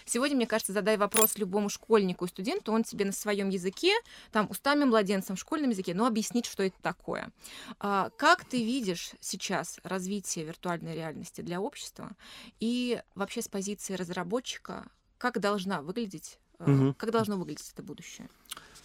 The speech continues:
Speaker 2: Будущее будет точно не то, как мы представляем, на сто процентов. Это так, потому что
Speaker 1: Ну
Speaker 2: всегда,
Speaker 1: вот.
Speaker 2: м, ну, я заметил, знаешь,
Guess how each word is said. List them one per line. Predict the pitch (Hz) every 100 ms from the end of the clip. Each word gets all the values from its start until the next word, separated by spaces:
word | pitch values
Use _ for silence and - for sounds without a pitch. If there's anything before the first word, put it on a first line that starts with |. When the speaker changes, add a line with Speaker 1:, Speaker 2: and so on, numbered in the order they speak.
| -
Speaker 2:
Будущее | 110 135 156 165 - 143
будет | 123 131 123 -
точно | 127 - 120
не | 113
то, | 123
как | - -
мы | 110
представляем, | - - - 98 98 101 113 - _
на | 117 110
сто | -
процентов. | - - - 110 - 117 - -
Это | 117 110
так, | - 107 - -
потому | - - 113
что | 113 -
Speaker 1:
Ну | -
Speaker 2:
всегда, | 180 110 117 131
Speaker 1:
вот. | 120 - - - - - -
Speaker 2:
м, | 123 120
ну, | 120 117 123
я | 123
заметил, | 127 143 113
знаешь, | 107 135 -